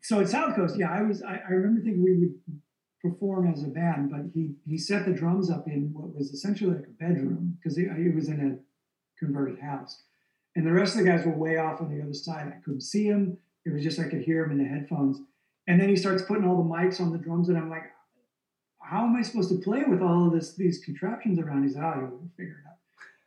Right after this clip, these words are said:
And so then I was terrified. And so, it, I mean, I don't know if anybody else can hear it, but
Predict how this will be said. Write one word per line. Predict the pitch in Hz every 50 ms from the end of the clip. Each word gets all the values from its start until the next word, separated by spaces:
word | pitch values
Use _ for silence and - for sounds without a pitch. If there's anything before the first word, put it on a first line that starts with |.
| _ _ _ _ _ _ _
And | 185 180 185 180
so | 202 185
then | 160 143 185 262 277 254
I | 196
was | 151 139 -
terrified. | - - 262 277 226 175 - 170 143 143 139 143 147 143 - - _ _ _ _ _ -
And | 190 175 175 170 165 165 160 156 156 151 151 -
so, | - - 185 175 170
it, | 170 170 - - - _ _ - 160
I |
mean, | 160 160 156 143 139 143 180 - - _ _ 233 214 202 208 220 196 180 185
I | 180 175 - - _ _ _ 185 165
don't | 151 143
know | 139 131 - -
if | 160
anybody | 147 143 131 139 139 135 135
else | 139 139 -
can | - 131 123
hear | 123 139 135
it, | - -
but | - 147 147